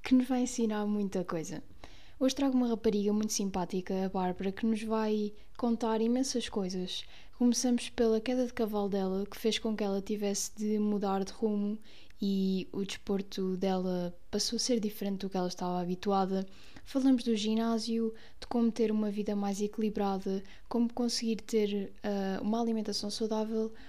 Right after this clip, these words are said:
ao mesmo tempo que temos vida para além do exercício físico. Passamos também pelas inseguranças do corpo, de como,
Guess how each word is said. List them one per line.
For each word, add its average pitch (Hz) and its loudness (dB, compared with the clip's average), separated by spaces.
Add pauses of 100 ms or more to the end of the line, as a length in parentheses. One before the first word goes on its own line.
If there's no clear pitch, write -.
(180)
ao 226 2
mesmo 233 4
tempo 220 -2
que - -10 (100)
temos 214 -2
vida 202 0 (280)
para 208 4
além 190 2
do 185 0
exercício 185 0
físico. 156 -8 (360)
Passamos 240 2
também 220 2
pelas 214 4
inseguranças 202 0 (120)
do 208 4
corpo, 262 6 (320)
de - -8
como, 226 4